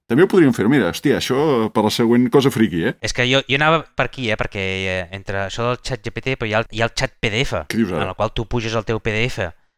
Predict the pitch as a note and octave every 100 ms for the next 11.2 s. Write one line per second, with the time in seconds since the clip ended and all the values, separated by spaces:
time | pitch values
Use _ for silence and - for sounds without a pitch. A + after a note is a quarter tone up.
0 | _ - F#2 F2 E2+ E2+ E2+ E2+ - E2+
1 | A#2 - G#2 F2+ E2+ - G#2 B2+ D3+ -
2 | G#2 G#2 - G#2 G2 B2+ B2+ A#2 G#2 G2+
3 | G2+ G2 G2 G2 G2+ G2+ G2 G2 G2 G2
4 | G2 G2 G2 G2 G2+ G2 G2 G2 F#2+ G2
5 | A#2 C#3 F2 _ _ A#2 A2 G#2 G2 F#2+
6 | F#2 F2+ F2 E2+ G#2+ - G#2 - - G#2
7 | G#2+ C3 A2 F#2 F#2+ F#2+ _ - G#2+ -
8 | _ - G2+ B2+ - G3 _ _ _ _
9 | _ - G#2 G2+ G2+ G2+ G2 F#2 - G#2
10 | G2+ G2 G2 G2 F#2+ F#2 F#2 A2+ C#3 B2
11 | C3+ F#3